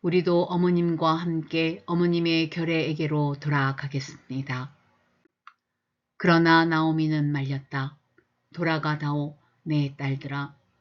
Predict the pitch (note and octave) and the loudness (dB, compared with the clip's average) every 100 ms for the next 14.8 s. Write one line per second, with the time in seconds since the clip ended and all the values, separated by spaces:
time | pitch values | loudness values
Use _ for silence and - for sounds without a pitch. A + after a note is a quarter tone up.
0 | _ - D#3+ D#3 G3 F3 E3+ E3 E3+ E3+ | _ -8 -6 -4 -4 -2 0 0 0 0
1 | E3 F3 F3+ E3 E3+ D#3+ E3 D#3 D3 D3 | 0 -2 -4 -4 -4 -4 -4 -4 -4 -4
2 | C#3+ C#3+ C#3 C3+ C#3 - - _ _ _ | -6 -4 -4 -4 -6 -10 -20 _ _ _
3 | _ _ _ - E3 D#3+ D#3+ D3+ - F3+ | _ _ _ -8 -6 -4 -4 -4 -8 -2
4 | F3 F3 E3 D#3 E3 D#3 E3 - E3 D#3+ | 0 0 -2 -4 -6 -2 -2 -2 -4 -2
5 | D#3+ D#3 D3+ D3+ D3 D3 C#3+ C#3 C#3 C#3 | -2 -2 -2 -2 -2 -2 -2 -4 -6 -8
6 | C#3+ C#3 C#3 _ _ - F3 E3 D#3+ E3 | -4 -6 -8 _ _ -12 -4 -4 -4 -2
7 | D#3+ E3 E3+ E3+ E3+ E3+ E3+ F3+ F3 E3 | 0 0 0 0 2 0 -2 -2 -2 0
8 | D#3+ D#3+ D3+ D3+ D#3 D3+ D#3 D3 D3 - | -2 -2 -4 -2 -4 -4 -4 -6 -8 -6
9 | C#3+ C#3+ C#3 C3+ B2+ C3 B2+ C3+ C3+ - | -2 0 0 -2 -4 -8 -8 -8 -8 -16
10 | _ _ _ _ _ _ _ _ _ _ | _ _ _ _ _ _ _ _ _ _
11 | _ _ _ E3+ E3+ D#3 D#3 D#3 D3+ D3 | _ _ _ 2 4 4 2 2 2 2
12 | D3 C#3 D#3 C#3+ C#3 C#3+ C#3 C3 C3+ C#3+ | 2 2 2 2 2 -2 -2 -2 -2 -2
13 | C3+ C#3 _ _ _ _ - E3+ D#3 D#3 | -2 -6 _ _ _ _ -4 0 2 2
14 | D3+ D#3 D3 D3 C#3 C#3 C#3+ C#3 | 0 0 0 -2 -6 -4 -4 -4